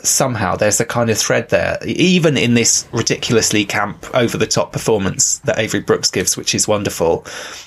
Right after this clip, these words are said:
You know, there's, there's something to it. And I do think he's a great villain. I do think he would, you know, stand up. He is very obviously modelled on, you know,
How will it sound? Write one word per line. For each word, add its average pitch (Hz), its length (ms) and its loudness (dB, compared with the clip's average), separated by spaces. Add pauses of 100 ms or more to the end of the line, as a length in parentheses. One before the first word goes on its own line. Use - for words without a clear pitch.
(240)
You 165 140 4
know, 117 100 6
there's, 131 340 0
there's 147 260 2
something 147 320 0
to - 180 2
it. - 300 0
And 135 100 4
I 156 80 6
do 214 160 4
think 165 140 2
he's 117 180 2
a 117 60 0
great 120 280 0
villain. 110 200 2
I 127 80 2
do 151 160 0
think 156 160 0
he 113 120 0
would, 104 300 0
you 123 80 -2
know, 92 220 -2
stand 110 400 0
up. 113 260 0 (800)
He 190 100 6
is 196 100 2
very 123 200 2
obviously 123 420 0
modelled 107 380 2
on, 98 240 -2
you 110 100 -2
know, 95 220 0